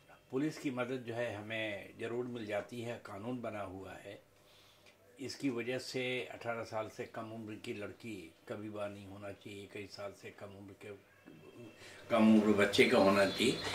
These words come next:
इस लिहाज से हम लोग को कानून में मदद मिल जाती है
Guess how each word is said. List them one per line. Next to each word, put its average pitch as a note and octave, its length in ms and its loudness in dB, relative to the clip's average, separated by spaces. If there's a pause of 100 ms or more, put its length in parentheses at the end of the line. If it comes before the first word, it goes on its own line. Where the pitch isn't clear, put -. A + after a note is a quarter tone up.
(180)
इस A#2+ 160 6
लिहाज B2 260 12
से B2+ 180 8
हम A2 180 10
लोग A2+ 120 6
को A2 140 0
कानून A2 420 4
में A2+ 120 10
मदद G#2+ 320 4
मिल A2 220 -8
जाती G#2 300 -8
है G#2 260 -18